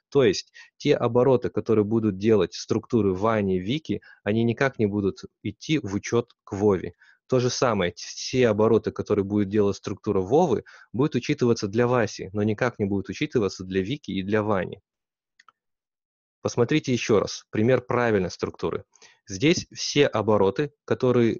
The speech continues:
делает структура Вани, идет в учет и Вове, и Вике, и Васе, и Саше. Все обороты, которые делает Слава,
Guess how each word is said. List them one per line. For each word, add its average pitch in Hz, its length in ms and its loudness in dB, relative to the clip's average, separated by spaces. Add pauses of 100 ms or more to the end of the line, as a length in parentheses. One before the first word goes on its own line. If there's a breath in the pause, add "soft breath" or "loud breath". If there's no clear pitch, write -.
делает 107 400 2
структура 101 460 -2
Вани, 117 580 -2
идет 104 420 0
в 98 120 -6
учет 95 420 -4
и 135 140 -2
Вове, 110 400 0
и 131 240 -6
Вике, 107 340 -4
и 135 240 -8
Васе, 98 400 -2
и 143 160 -12
Саше. - 480 -10 (420 soft breath)
Все 123 300 0
обороты, 107 400 2
которые 101 320 0
делает 95 540 0
Слава, 117 560 -2